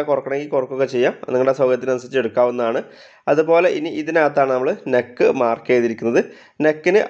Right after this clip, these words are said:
അളവ് വന്നിരിക്കുന്നത് ആറര ഇഞ്ചാണ് ഇപ്പം നമ്മൾ നെക്ക് വരച്ചിരിക്കുന്നത്. ടോട്ടൽ ഏഴ് ഇഞ്ചാണ് നമുക്ക് നെക്ക് വേണ്ടത്. നമ്മൾ ക്രോസ് വെച്ച് മടക്കി അടിക്കുന്ന സമയത്ത് രണ്ട് സൈഡിലും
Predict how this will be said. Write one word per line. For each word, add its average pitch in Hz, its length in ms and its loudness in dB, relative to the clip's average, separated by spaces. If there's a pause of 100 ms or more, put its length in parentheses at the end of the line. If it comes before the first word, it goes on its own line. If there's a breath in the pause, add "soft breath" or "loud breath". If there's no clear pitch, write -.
അളവ് 135 280 2
വന്നിരിക്കുന്നത് 127 500 -6 (400)
ആറര 156 280 2
ഇഞ്ചാണ് 131 260 -2
ഇപ്പം 131 180 -4
നമ്മൾ 127 160 0 (100)
നെക്ക് 127 280 0
വരച്ചിരിക്കുന്നത്. 123 540 -2
ടോട്ടൽ 139 260 2 (120)
ഏഴ് 135 160 2
ഇഞ്ചാണ് 135 220 0
നമുക്ക് 127 200 -4
നെക്ക് 120 280 -2
വേണ്ടത്. 120 240 0 (380 loud breath)
നമ്മൾ 156 220 2
ക്രോസ് 147 340 2
വെച്ച് 156 220 -10
മടക്കി 131 260 -2
അടിക്കുന്ന 135 280 -4
സമയത്ത് 127 280 -2
രണ്ട് 127 280 -2
സൈഡിലും 127 340 0